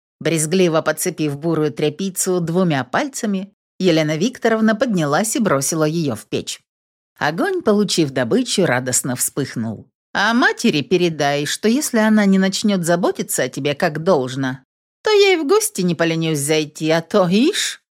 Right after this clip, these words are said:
Грозную речь прервал стук в дверь. «Кого принесло в такую пропастину?» проворчала Елена Викторовна,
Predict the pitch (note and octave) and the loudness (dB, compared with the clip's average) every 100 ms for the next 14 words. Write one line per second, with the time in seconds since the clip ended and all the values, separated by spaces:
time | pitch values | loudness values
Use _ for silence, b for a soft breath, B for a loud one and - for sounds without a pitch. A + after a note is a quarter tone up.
0 | _ _ - A#2+ D3+ D#3+ C#3 D#3 C#3+ D#3+ | _ _ -12 -2 2 2 0 -2 0 0
1 | C4+ - - E4 D#4+ G3 C#3+ C#3+ - - | -2 -6 -4 -2 0 0 -2 -2 -6 -6
2 | C3+ C3 C3 C#3 B2+ B2 _ _ _ _ | -8 -10 -6 -2 -2 -4 _ _ _ _
3 | - D3+ A#2+ A3+ - B3+ A3+ G3+ C4 C#4+ | -2 0 2 0 2 4 6 4 2 -2
4 | D4 F3+ F3+ D4+ G#3+ G3 - - G#3+ - | 0 -4 0 4 4 2 -2 0 -2 -4
5 | - - - - C#3+ B2+ B2+ _ _ - | -12 -12 -8 -4 -4 -4 -8 _ _ -2
6 | F4+ F4+ - - C3 C#3+ C#3+ D3 C#3+ C3 | 2 2 0 0 0 0 0 0 2 0
7 | D3 A#3+ - G#3 G3 F#3+ F3+ | -2 -4 0 0 2 0 -2